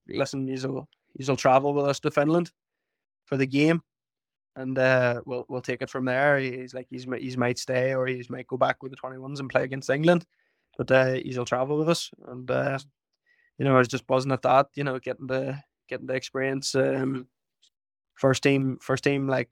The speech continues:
flying away and, and staying in a hotel with the, the first team, the, you know, sort of the ins and outs of what, what they get up to and how professional that is. And, and then the match day, obviously, against, against Finland, who, who were, were a good side.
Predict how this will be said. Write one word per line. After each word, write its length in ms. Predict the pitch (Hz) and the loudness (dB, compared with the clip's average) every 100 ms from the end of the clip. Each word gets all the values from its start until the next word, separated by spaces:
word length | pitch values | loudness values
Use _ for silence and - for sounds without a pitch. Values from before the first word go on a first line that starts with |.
| _ _ _ _ _ | _ _ _ _ _
flying 420 | _ 135 135 135 | _ -4 0 2
away 520 | 131 131 135 139 147 139 | 4 4 6 6 4 0
and, 220 | 131 - 127 | -4 -14 -18
and 140 | 131 | -16
staying 340 | - 127 131 | -10 -8 -6
in 100 | 131 | -6
a 20 | 135 | -4
hotel 540 | 135 127 131 139 139 | -4 -2 0 0 0
with 100 | 135 | -4
the, 160 | 135 - - | -4 -6 -8
the 80 | 139 | -6
first 220 | - 135 | -2 -2
team, 320 | 139 139 139 | 0 -2 -2
the, 320 | 135 139 135 139 _ _ _ - | -2 0 -2 -6 _ _ _ 0
you 80 | |
know, 60 | 131 | 0
sort 240 | - 135 | 4 4
of 80 | 135 | 4
the 80 | 135 | 2
ins 180 | 135 131 | 0 2
and 80 | 131 | 2
outs 220 | 131 - | 2 0
of 80 | 135 | -2
what, 160 | 131 - _ - | -2 -4 _ -4
what 180 | 135 | -2
they 160 | 131 135 | 0 0
get 120 | 131 | 2
up 140 | 131 - | 0 4
to 300 | 156 147 135 | 4 4 -2
and 180 | 135 - _ _ _ _ - | -8 -14 _ _ _ _ 0
how 180 | 131 | 2
professional 560 | 123 135 127 123 143 131 | 2 2 2 2 -2 2
that 180 | 131 131 | 4 4
is. 320 | 139 147 135 | 2 -2 -4
And, 140 | 131 135 | -8 -8
and 180 | 131 | -8
then 200 | 131 127 | -8 -8
the 80 | 131 | -6
match 320 | 131 147 - | -4 -4 -4
day, 180 | - 143 | -4 0
obviously, 380 | 143 139 - 139 | 2 0 -4 -8
against, 380 | 135 135 - - | -8 -14 -18 -16
against 320 | 139 160 160 | -12 -12 -10
Finland, 440 | - 147 156 160 156 | -4 -2 0 0 0
who, 280 | 147 143 139 - _ _ _ _ _ | 0 -2 -6 -16 _ _ _ _ _
who 100 | 139 | 2
were, 240 | 143 143 139 | 6 6 4
were 220 | 147 151 | -2 -6
a 60 | 143 | -6
good 160 | 151 | -4
side. 360 | - 151 175 | 2 2 2